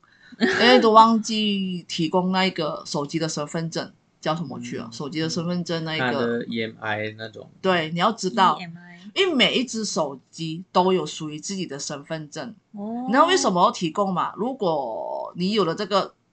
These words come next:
Speaker 2: 身份证过后，当那个人要把你的手机分尸或者卖给人家，
Speaker 1: 嗯。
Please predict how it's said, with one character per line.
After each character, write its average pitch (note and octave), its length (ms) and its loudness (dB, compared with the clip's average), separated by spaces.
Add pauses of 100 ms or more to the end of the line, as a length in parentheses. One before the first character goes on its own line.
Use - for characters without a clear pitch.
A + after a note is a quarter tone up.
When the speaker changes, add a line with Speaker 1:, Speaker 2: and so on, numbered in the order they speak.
(140)
Speaker 2:
身 F#3+ 240 0
份 A3 120 -2
证 G#3+ 160 -4
过 G#3 140 2
后， F#3+ 300 0
当 G3 180 0
那 G#3+ 120 -4
个 G#3 140 -4
人 D#3+ 160 -2
要 F#3 120 -2
把 D#3+ 220 -4
你 D3+ 120 -10
的 B2+ 140 -10
手 C#3 200 -12
机 D3 140 -14
分 D3 320 -10
尸 D3 280 -10
或 G3 140 -2
者 D3+ 80 -2
卖 F#3 220 2
给 D3 140 -10
人 F2+ 200 -14
家， - 300 -10 (200)
Speaker 1:
嗯。 G3+ 260 -12